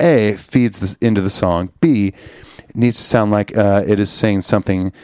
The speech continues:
Uh, to, paraphr-, to, to, to paraphrase Carlos Santana, a guitar player who, uh, has a hat and a mustache,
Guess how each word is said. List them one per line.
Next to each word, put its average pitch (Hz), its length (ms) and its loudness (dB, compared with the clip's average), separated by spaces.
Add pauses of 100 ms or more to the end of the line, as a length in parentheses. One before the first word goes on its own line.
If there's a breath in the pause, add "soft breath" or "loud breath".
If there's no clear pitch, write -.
(300 loud breath)
Uh, 101 140 2
to, 104 80 -2
paraphr-, 110 420 -2
to, 127 120 0
to, - 260 -2
to - 140 2
paraphrase 143 420 0
Carlos 117 300 2
Santana, 101 640 0 (280 loud breath)
a 107 80 -2
guitar 110 300 2
player 107 220 2
who, 107 200 2
uh, 101 200 0
has 95 160 0
a 87 40 -2
hat 101 140 0
and 95 80 -2
a 95 60 0
mustache, 92 580 0